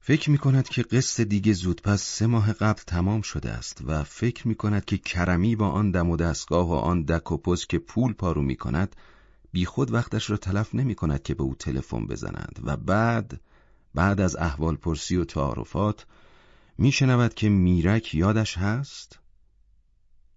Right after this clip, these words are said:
یادش نمی‌آید. چیزی توی ذهنش جابجا می‌شود.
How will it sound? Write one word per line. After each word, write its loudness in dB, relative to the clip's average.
یادش -2
نمی‌آید. -6
چیزی -4
توی 2
ذهنش 0
جابجا 0
می‌شود. -6